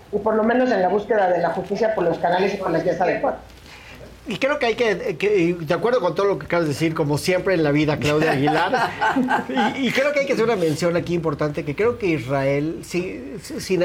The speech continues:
Speaker 2: sin hablar del, del caso de Andrés Roemer en particular, Israel sí es un refugio para los judíos cuando son perseguidos
Speaker 3: Eso sí,
Speaker 2: por ser
Speaker 3: por
Speaker 2: judíos.
Speaker 3: judíos. Exacto,
Speaker 2: No es
Speaker 3: no
Speaker 2: un
Speaker 3: por ser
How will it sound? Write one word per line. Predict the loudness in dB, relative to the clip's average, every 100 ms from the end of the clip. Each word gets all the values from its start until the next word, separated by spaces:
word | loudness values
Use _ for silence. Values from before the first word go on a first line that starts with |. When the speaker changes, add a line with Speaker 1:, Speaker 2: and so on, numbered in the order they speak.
| 0
Speaker 2:
sin | 0
hablar | 2 2 2
del, | 0 -2 -4
del | 0 2 2 0 -2
caso | -2 0 0 -2 -2
de | -2 -2
Andrés | 0 0
Roemer | 0 0 0
en |
particular, | -2 -6 -6 -2 -2 -4 -12 -16 -16 -20 -6
Israel | -2 0 2 2 0 -4 -12
sí | -12 -6 -2 2 2
es | 2 0
un | -2
refugio | 0 0 -2 0 -2
para | 0 0 2
los | 2 0 0
judíos | -4 0 2 2 0
cuando | -2 -2 0
son | -2 -2
perseguidos | 0 -2 0 0 2 2 0
Speaker 3:
Eso |
sí, | 0
Speaker 2:
por | 0
ser | 2 0
Speaker 3:
por | 0
Speaker 2:
judíos. | 0 2 2 2 2 0 -2
Speaker 3:
judíos. |
Exacto, | -4 -2 -2 0 2
Speaker 2:
No | 2 2
es | 2
Speaker 3:
no | 2
Speaker 2:
un |
Speaker 3:
por | 2
ser | 2